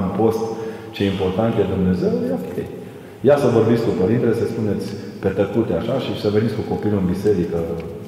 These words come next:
știu eu, la ora cu tare și toți colegii lui să fie în biserică, să-i cânte la mulți ani și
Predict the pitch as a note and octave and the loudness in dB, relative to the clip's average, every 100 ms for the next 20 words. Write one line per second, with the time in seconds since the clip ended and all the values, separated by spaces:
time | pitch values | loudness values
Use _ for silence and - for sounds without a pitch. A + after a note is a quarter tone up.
0 | - - - G2+ F#2 F2 G2+ F#2+ - - | -14 -14 -4 0 2 2 2 2 -2 -4
1 | B2 A2+ - - A#2+ - G#2 G#2 F2+ G#2+ | -4 -4 -4 -4 -4 -2 -2 0 -2 -2
2 | G2 - G2+ F2+ G2+ G2+ F2 F2 F2 G2 | -4 -4 -4 -4 -4 -4 -4 -6 -6 -6
3 | F#2+ E2+ E2+ D#2+ - A2+ G#2+ | -4 -4 -4 -6 -6 -6 -8